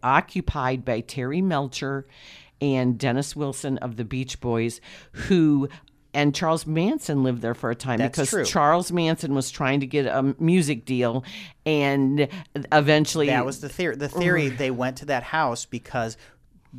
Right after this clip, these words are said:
Speaker 2: because, uh, they were sup-, they were up-, Charlie was upset that he didn't get a music deal. That was false. They only chose that house because Charlie Manson knew the layout of the house, and he thought it would be easy to get in and out.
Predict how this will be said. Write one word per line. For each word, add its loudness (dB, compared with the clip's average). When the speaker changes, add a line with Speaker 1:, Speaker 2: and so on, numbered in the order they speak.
Speaker 2:
because, -2
uh, 0
they -2
were -4
sup-, -10
they -4
were -2
up-, -8
Charlie -2
was -8
upset -2
that -6
he -4
didn't 0
get -2
a 0
music 0
deal. -8
That -4
was -8
false. 0
They 0
only -2
chose -2
that -4
house -4
because -8
Charlie -2
Manson -4
knew -2
the -6
layout -2
of -10
the -12
house, -12
and -6
he -8
thought -2
it -4
would -6
be -6
easy -6
to -10
get -6
in -6
and -6
out. -4